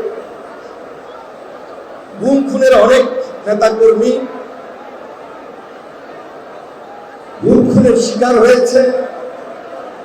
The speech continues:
শহীদ হয়েছে, নির্যাতিত হয়েছে এবং মিথ্যা মামলায় অত্যাচারিত, নির্যাতিত হয়ে তারপরেও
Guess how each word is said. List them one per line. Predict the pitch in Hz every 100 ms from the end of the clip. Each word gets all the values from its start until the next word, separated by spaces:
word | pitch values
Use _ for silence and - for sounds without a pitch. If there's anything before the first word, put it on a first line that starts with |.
| - - - - - - - - - -
শহীদ | - 453 277 -
হয়েছে, | 508 539 508 539 539 523 539 - - - - - - - - -
নির্যাতিত | 202 202 247 262 254 247
হয়েছে | 262 262 - 539 539 539 - - - - - - - - - - - - - - - -
এবং | 247 240
মিথ্যা | 247 - 277 285
মামলায় | 254 247 269 262 - - - - - - - - - - - - - - - 202
অত্যাচারিত, | 220 - 254 254 247 247 254 254
নির্যাতিত | 247 - 269 277 -
হয়ে | 254 226 - - 403 - - - - - - - - -
তারপরেও | 226 262 262 277 277